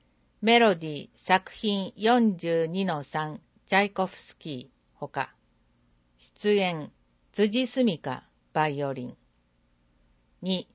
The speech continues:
小手まりデュオ、チューバとピアノで誘うファンタジー。五月二十一日土曜、十七時。曲目、小僧のエフィー、ワイルダー。幻想即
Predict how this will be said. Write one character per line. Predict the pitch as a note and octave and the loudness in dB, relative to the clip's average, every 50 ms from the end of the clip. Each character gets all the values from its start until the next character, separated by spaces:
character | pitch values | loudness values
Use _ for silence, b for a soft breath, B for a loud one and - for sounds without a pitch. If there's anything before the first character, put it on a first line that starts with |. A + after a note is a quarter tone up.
| _ _ _ _ _ _ _ _ _ _ _ - | _ _ _ _ _ _ _ _ _ _ _ 0
小 | - G#3+ A3+ | 2 4 6
手 | B3+ C4+ C4+ | 6 6 6
ま | C4 B3+ B3+ | 6 6 6
り | B3 B3 B3 A#3 | 4 4 2 0
デ | G#3+ A#3 | 0 2
ュ | A#3 G3+ E3 | 2 4 4
オ、 | D3+ - - - _ _ _ _ _ _ | 2 0 -4 -10 _ _ _ _ _ _
チ | - - C4 | -6 -2 0
ュ | C#4 C4 A3+ | 4 4 4
ー | G3 | 4
バ | F3+ E3+ E3 | 4 2 2
と | - E3 D#3 D3+ | 2 0 0 0
ピ | D3 - F3 F3+ | 0 -2 0 2
ア | F#3+ G3 G3 | 2 4 4
ノ | G3 F#3 F3+ | 2 2 2
で | F3 E3+ E3 D#3+ - - | 2 2 2 2 0 -2
誘 | G3 | -2
う | G3 | 0
フ | A#3 A#3 A#3+ A#3 A#3 A3 G#3+ F#3 D3+ - - | 2 4 4 4 4 4 2 2 0 0 0
ァ | F3+ F#3 E3 | 0 0 0
ン | D3 | -2
タ | - - C3 C3 B2 | -6 -8 -8 -8 -8
ジ | C3 B2+ B2+ - - - | -8 -10 -12 -12 -14 -18
ー。 | _ _ _ _ _ _ _ _ _ _ _ _ _ _ - | _ _ _ _ _ _ _ _ _ _ _ _ _ _ 0
五 | - B3 C4+ | 2 4 4
月 | A#3+ A#3 G#3+ G#3+ - F3+ | 6 4 4 2 0 -2
二 | F3+ F#3+ G#3+ A#3 G#3 | 0 2 2 2 2
十 | G3 F#3+ F3+ E3+ E3 E3 | 2 0 2 2 2 0
一 | D#3+ D#3+ E3 - G#3 G#3 | 0 -2 -4 -2 -2 0
日 | G3+ G3 F#3+ - G3 F#3+ F#3 | 0 0 -2 -4 -6 -4 -2
土 | F#3+ G3 G3 | 0 2 2
曜、 | G3+ G#3 G3+ F3+ C#3+ A#2+ - - | 4 4 2 2 2 0 -4 -8
十 | D3 D#3 D#3+ F3 F#3+ F#3+ | -10 -6 -2 0 0 0
七 | F#3 F3 E3 D#3+ D3+ D3 C3 | 0 0 0 -2 -2 -4 -6
時。 | - B2 A#2+ - _ _ _ _ _ _ _ _ _ _ _ _ | -8 -12 -18 -18 _ _ _ _ _ _ _ _ _ _ _ _
曲 | - F#3 F#3+ F#3 - G3+ | 0 0 0 2 2 2
目、 | G3 F#3+ F3+ - - E3+ E3+ - _ _ _ _ _ _ _ _ _ - | 4 2 2 2 -2 -6 -6 -8 _ _ _ _ _ _ _ _ _ 2
小 | G#3 A3 A3 | 4 4 6
僧 | G3+ B3+ C4 B3 A3+ G3+ | 8 8 8 8 8 6
の | F3 E3 D#3+ | 4 4 4
エ | E3 F#3 G3+ G3+ | 4 2 2 0
フ | - - | -2 -6
ィ | D#3 D3+ C#3 A#2+ - | -8 -8 -8 -10 -12
ー、 | - _ _ _ _ _ _ _ _ _ _ | -14 _ _ _ _ _ _ _ _ _ _
ワ | - F3+ G3 G#3 | -4 0 0 2
イ | G#3 G#3 | 2 0
ル | F#3 E3 D3+ | -2 -4 -6
ダ | C#3 C3 A#2+ A#2 A2 A#2 C3 - _ _ _ _ _ _ _ _ _ _ _ | -6 -8 -8 -8 -12 -14 -18 -20 _ _ _ _ _ _ _ _ _ _ _
ー。 | - F3+ | 0 2
幻 | G3+ A#3 B3+ C4+ B3 | 4 4 4 4 2
想 | - B3+ A#3+ A#3+ A#3 | 4 4 4 4 4
即 | A3+ - A3+ A3 G#3+ | 2 2 0 0 0